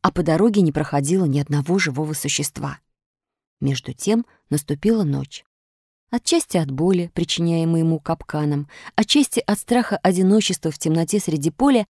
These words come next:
паяц совершенно изнемогал и едва уже не упал в обморок, как вдруг заметил проползавшего над его головой светящегося червячка. Он позвал его и сказал: «Милый червячок, сделай милость, избавь меня от этого мучения!»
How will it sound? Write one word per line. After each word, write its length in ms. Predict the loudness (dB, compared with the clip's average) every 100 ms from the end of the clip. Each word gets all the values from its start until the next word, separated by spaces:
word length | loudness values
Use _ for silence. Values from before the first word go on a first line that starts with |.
| _ _
паяц 280 | 2 2 2
совершенно 760 | 0 2 2 2 2 4 6 4
изнемогал 840 | 2 0 2 4 2 0 -4 -4 -10 _ -8
и 80 | -6
едва 300 | -2 0 0
уже 200 | 2 4
не 140 | 4
упал 300 | 4 4 4
в 80 | 4
обморок, 460 | 2 2 -4 -6 _ _ _ _ -2
как 200 | 0 2
вдруг 260 | 2 2
заметил 520 | 4 6 6 4 0
проползавшего 840 | -2 -2 -2 -2 0 0 0 0 2
над 200 | 0 0
его 200 | -2 -2
головой 480 | -2 0 2 2 0 _
светящегося 880 | -6 -4 0 0 0 0 -2 -2 -4
червячка. 720 | -4 -6 -4 -6 -6 -8 -10 -14 _ _ _ _ _
Он 160 | 4 4
позвал 440 | 2 -2 0 2
его 220 | 2 0
и 120 | -2 -6
сказал: 460 | -4 -4 -4 -6 -10 _ _
«Милый 360 | 0 4 6 4
червячок, 520 | 2 2 4 2 0 _ _ 2
сделай 300 | 6 8 8
милость, 420 | 8 6 4 -4 _ 2
избавь 460 | 2 6 6 6 4
меня 220 | 4 4
от 100 | 4
этого 180 | 4 4
мучения!» 720 | 2 4 4 6 4 0